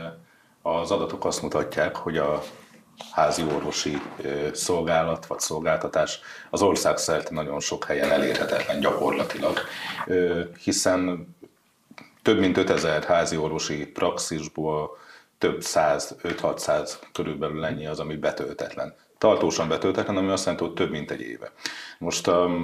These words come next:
hatóságoknak a honlapján fönn van egy, ö, adatsor, ami alapján lehet látni azt is, hogy ez a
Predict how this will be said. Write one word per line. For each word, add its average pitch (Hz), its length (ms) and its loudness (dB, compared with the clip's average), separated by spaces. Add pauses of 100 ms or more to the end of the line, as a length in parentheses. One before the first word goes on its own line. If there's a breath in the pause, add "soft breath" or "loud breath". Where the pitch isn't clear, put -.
(200)
hatóságoknak 82 760 0
a 85 40 2
honlapján 82 540 2
fönn 82 260 -2
van 73 140 0
egy, 69 180 -4
ö, 71 140 0 (520 loud breath)
adatsor, 85 640 2
ami 80 180 0
alapján 80 460 -2
lehet 80 220 0
látni 85 280 2
azt 80 220 -2
is, - 140 -6
hogy 78 160 -4
ez 78 120 -2
a 73 320 -2